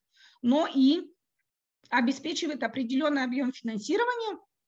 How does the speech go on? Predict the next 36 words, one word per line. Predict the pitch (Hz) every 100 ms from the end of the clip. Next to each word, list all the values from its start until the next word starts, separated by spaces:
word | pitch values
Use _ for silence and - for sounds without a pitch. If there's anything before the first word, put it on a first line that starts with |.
| _ _ _ _
в |
саму | - 269 262 247
компанию. | 226 202 190 208 226 285 381 392 _ _ _ _ -
А, | 233 233 220 214 214 196 180 - _
иногда | 330 285 302 277 339
это | 294 - 233
может | 214 196 202
быть | 196 175 - _
под | - 214 208 - _
процентную | - 220 233 240 233 226
ставку | - 208 196 196
в |
виде, | 196 208 180 190
там, | 180 180 180
какого-то, | 214 220 220 208 196 185 165 170 165
там, | 151 165
долга | 180 233 254 269
дополнительного, | 262 285 277 269 262 247 254 233 196 196 -
иногда | 277 254 240 240 269
это | 254 -
может | 220 214 196 196
быть, | 190 185 - _ _ _ _ _ -
а, | 185 190 -
беспроцентное | 220 262 269 - 254 262 262 240 233 220
фина-, | 233 226 196
вливание | 208 254 269 247 220 220 214
денег | 196 220 196 190
в | - -
компанию, | 214 208 226 320 285 -
это | 233 240
уже | 214 220
особенности | 214 - 240 220 196 190 220
каждой | 202 196 190
конкретной | 185 202 202 202 196 190
отдельной | 196 185 190 190
сделки. | 214 381 494 359